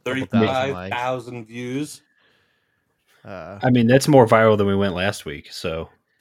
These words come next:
Speaker 3: I'd say
Speaker 1: Yeah.
Speaker 3: that's a W,
Speaker 1: Oh,
Speaker 3: maybe.
Speaker 1: yeah, definitely. I mean, for us, big time. I'm just saying
Speaker 2: Big
Speaker 1: for, uh,
Speaker 2: Big time without the, uh, front office, so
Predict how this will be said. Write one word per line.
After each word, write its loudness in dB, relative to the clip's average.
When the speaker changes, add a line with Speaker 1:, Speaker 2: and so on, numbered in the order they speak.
Speaker 3:
I'd -6
say -2
Speaker 1:
Yeah. -2
Speaker 3:
that's -6
a -18
W, -6
Speaker 1:
Oh, 0
Speaker 3:
maybe. -6
Speaker 1:
yeah, -6
definitely. -8
I -8
mean, -10
for -8
us, -6
big -6
time. -16
I'm -16
just -14
saying -10
Speaker 2:
Big -8
Speaker 1:
for, -12
uh, -12
Speaker 2:
Big -8
time -4
without -4
the, -6
uh, -4
front -2
office, -6
so -4